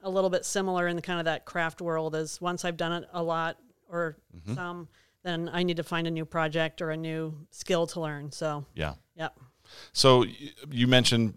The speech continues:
Speaker 2: you do parent coaching. People come to you for parenting advice. You've also been married twenty-eight years. People come to you for marriage advice, and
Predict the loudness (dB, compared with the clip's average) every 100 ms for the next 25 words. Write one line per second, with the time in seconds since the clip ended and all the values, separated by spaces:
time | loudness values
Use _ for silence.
0 | -4 0 0 2 2 2 2 0 0 0
1 | 0 -2 -4 -4 -2 -2 -2 -2 -2 -4
2 | -6 -4 -4 -4 -2 -2 -2 -6 -8 _
3 | 8 8 8 2 2 2 0 -2 0 0
4 | -2 -4 -2 -4 -2 -2 -2 -4 -6 -2
5 | 2 2 2 2 4 4 0 -6 -10